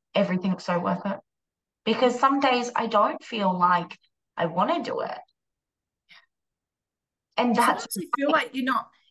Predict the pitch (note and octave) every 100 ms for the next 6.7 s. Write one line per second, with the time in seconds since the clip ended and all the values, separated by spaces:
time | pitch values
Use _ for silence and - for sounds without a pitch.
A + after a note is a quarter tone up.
0 | _ B3+ B3 A#3+ A#3+ A#3+ G#3+ - A3+ A3+
1 | G3 - F3 D#3+ D3+ F3+ - G#3+ D3 -
2 | _ _ _ _ G#3 A#3+ E4+ - E3 -
3 | _ - - - _ _ _ _ _ _
4 | A#3 A#3+ B3 A#3 A#3+ B3+ B3+ B3+ C4 _
5 | _ _ A3 G#3+ A3 A3+ - - C#4+ -
6 | _ _ _ E4 F#4 C#4+